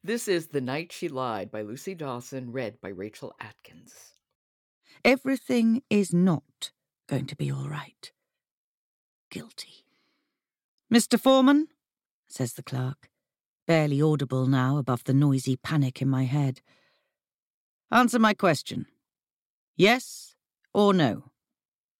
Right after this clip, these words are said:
Speaker 2: Have you reached a verdict in respect of the defendant upon which you are all agreed?"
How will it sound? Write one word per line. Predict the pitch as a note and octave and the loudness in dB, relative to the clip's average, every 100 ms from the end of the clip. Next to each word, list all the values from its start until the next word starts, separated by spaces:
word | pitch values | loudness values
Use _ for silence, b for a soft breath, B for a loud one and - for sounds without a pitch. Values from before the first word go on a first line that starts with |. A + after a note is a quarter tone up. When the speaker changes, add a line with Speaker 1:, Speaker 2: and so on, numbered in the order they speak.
| _ _ _ _ _ B - | _ _ _ _ _ B 0
Speaker 2:
Have | B3+ C#4+ | 0 2
you | C#4+ | 2
reached | B3 A3+ - | 2 0 0
a | F#3 | 2
verdict | F3+ E3 C3+ D3+ - | 4 4 2 -2 0
in | D#3 D3 | 2 2
respect | C#3 - D#3 - C#3+ | 2 0 0 0 -4
of | C3 | -2
the | |
defendant | C#3 C#3 F3 F3+ E3 F#3 G#3 | 0 2 2 2 2 2 0
upon | C#3+ C#3+ C#3+ | 0 2 4
which | D3+ - D3 | 4 0 2
you | |
are | C#3+ | 4
all | D3+ D3 | 4 2
agreed?" | D3 D#3+ E3 F#3+ | 2 2 2 0